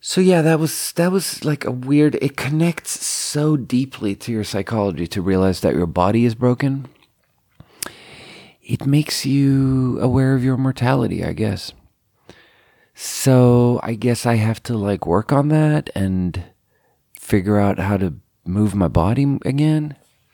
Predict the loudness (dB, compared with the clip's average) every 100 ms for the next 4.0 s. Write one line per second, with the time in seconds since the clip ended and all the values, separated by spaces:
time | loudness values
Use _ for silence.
0 | _ _ _ _ -10 -6 -2 0 2 2
1 | 0 0 0 0 -2 0 2 2 -2 -6
2 | -2 -2 -4 -12 -10 -8 -4 -2 -2 -2
3 | -4 -2 -2 -2 -2 0 0 0 -4 -14